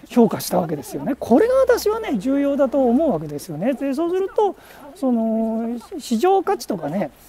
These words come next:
その、学会的な権威とかね、<laughs> そういうの全然関係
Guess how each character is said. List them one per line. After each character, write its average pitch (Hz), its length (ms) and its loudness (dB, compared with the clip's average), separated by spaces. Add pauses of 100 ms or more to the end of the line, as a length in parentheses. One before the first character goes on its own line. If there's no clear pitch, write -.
(180)
そ 208 140 -2
の、 175 400 -2 (1700)
学 - 260 -2
会 285 220 8
的 285 220 4
な 269 120 6
権 262 300 4
威 202 40 4
と 151 100 -2
か - 120 -6
ね、 160 200 -4 (380)
<laughs> - 440 -2
そ 381 120 -2
う - 20 0
い - 20 0
う 311 40 2
の 214 60 4
全 269 160 4
然 302 200 4
関 302 240 2
係 349 260 2